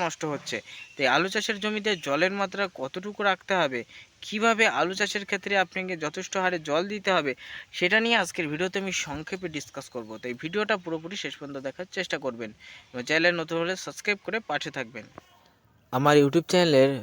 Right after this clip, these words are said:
প্রায় ফিফটি পার্সেন্ট দর্শক বন্ধু নতুন চাষি আছেন, যারা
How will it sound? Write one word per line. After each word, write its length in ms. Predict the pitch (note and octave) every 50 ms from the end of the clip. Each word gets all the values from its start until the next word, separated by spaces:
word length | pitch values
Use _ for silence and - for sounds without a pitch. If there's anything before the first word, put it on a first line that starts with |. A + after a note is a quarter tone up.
| A#2+ -
প্রায় 180 | - C3+ C3+ B2+ -
ফিফটি 240 | - C#3+ C#3 E3 D#3+
পার্সেন্ট 260 | F3 F3 - - F3 E3 D3+
দর্শক 220 | C#3 - - E3 D3+ D#3
বন্ধু 220 | D#3+ D3 B2+ C3 D#3 F3 - _ - B2 C3+
নতুন 240 | D3 C#3+ - F3 E3 D3+
চাষি 220 | D#3 C#3 B2 - C#3 B2
আছেন, 200 | - - A2+ G2+ F#2+ - - - - - - _ _ _
যারা 260 | - A#2 C3+ C#3 C#3